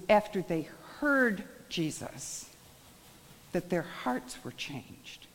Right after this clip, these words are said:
And when their hearts were changed, their lives were changed. And that's what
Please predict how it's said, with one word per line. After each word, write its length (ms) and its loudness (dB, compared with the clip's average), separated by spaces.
And 140 6
when 180 8
their 140 8
hearts 560 6
were 100 2
changed, 800 -6
their 120 6
lives 460 4
were 80 -4
changed. 800 -10
And 140 6
that's 260 4
what 120 2